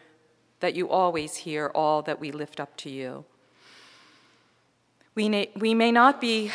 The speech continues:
climbing a literal mountain, but at some point in our lives, all of us have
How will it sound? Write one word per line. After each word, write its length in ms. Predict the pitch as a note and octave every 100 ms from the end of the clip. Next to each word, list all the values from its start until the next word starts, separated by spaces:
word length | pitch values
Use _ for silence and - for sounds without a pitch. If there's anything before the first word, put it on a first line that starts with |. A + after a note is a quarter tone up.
| - - -
climbing 580 | - G#3 G3+ G3 F#3+ F3 -
a 60 |
literal 440 | F3 F#3 F3 E3+ D#3+
mountain, 720 | D3+ D#3 D#3+ A3 G#3 A3 A#3+ - - _ _ _ _ _ _ _ _
but 640 | F3 E3 - - - - -
at 220 | E3+ E3
some 240 | - G3 G#3
point 320 | - G3 F#3
in 120 | F3
our 160 | E3+ E3
lives, 540 | D#3+ D#3+ D#3+ E3 E3 -
all 180 | E3+ E3
of 100 | E3
us 180 | D#3+
have 460 | - D#3+ D3+ D3+ D#3